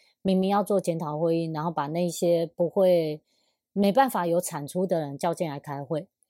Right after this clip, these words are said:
那就浪费这些人的时间。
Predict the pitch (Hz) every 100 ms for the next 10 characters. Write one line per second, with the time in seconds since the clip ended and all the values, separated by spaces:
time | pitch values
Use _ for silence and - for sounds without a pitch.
0 | _ _ _ - 220 214 226 220 220 202
1 | 175 196 185 170 151 139 - 208 196 -
2 | 220